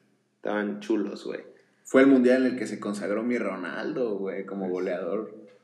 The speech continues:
Speaker 2: de los mundiales hasta ese momento.
Speaker 1: Sí, güey. O sea, estaba, estuvo verga, güey. Todo parecía bien para México, güey. Teníamos esperanza.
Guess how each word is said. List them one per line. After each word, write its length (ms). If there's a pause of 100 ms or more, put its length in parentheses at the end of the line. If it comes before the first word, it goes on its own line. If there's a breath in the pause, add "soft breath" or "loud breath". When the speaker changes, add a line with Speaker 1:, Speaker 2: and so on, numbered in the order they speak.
(160)
Speaker 2:
de 140
los 180
mundiales 440
hasta 200
ese 120
momento. 480 (240)
Speaker 1:
Sí, 360
güey. 240
O 60
sea, 120
estaba, 560
estuvo 240
verga, 340
güey. 340 (320 loud breath)
Todo 180
parecía 380
bien 220
para 180
México, 460
güey. 340 (340 loud breath)
Teníamos 360
esperanza. 880